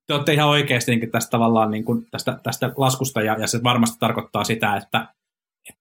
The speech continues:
et sekä, sekä, niinku, tässä, niinku, eläkejärjestelmän puitteissa täytyy miettiä asioita, ja sit täytyy miettiä, niinku, julkisen sektorin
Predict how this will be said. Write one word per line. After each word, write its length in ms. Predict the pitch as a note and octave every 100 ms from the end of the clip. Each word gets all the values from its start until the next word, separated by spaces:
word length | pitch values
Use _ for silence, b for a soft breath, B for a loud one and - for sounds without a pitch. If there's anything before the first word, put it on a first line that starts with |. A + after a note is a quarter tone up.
| -
et 140 | A#2
sekä, 400 | - C3 C3 A#2+ -
sekä, 380 | - B2 C3+ A#2+
niinku, 320 | G#2+ G#2+ A2
tässä, 360 | G#2 G2+ - G#2
niinku, 340 | G2 G2+ G#2
eläkejärjestelmän 680 | A2+ A#2 A#2 G#2 G2+ - G#2
puitteissa 480 | G#2 G2 - G2+ -
täytyy 340 | G#2 G#2 A2
miettiä 420 | G#2 G#2 G2+ A2 G2+
asioita, 380 | A2+ A2 -
ja 100 | A2
sit 140 | A2+ A#2
täytyy 320 | G#2+ A2+ B2+
miettiä, 420 | A#2+ A#2 A#2 - B2
niinku, 200 | A#2 A#2+
julkisen 320 | A#2 A2+ A#2+
sektorin 480 | A#2 - C#3 C#3